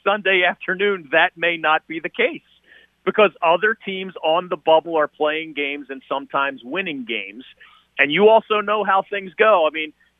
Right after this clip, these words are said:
you better root for Davidson to win the Atlantic ten title, 'cause if Davidson doesn't win that tournament,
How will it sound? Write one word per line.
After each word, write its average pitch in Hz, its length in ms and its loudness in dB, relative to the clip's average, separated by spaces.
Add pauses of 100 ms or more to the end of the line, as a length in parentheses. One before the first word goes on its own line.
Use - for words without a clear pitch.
(140)
you 143 100 -10
better 180 260 2
root 196 280 -4
for 180 100 0
Davidson 185 600 -2
to 165 100 -6
win 175 220 -8
the 175 100 -4
Atlantic 170 400 -4
ten 180 200 -2
title, 196 400 -2 (240)
'cause 170 200 -4
if 151 180 -6
Davidson 175 460 0
doesn't 180 340 0
win 175 220 -4
that 175 260 -2
tournament, 175 420 -2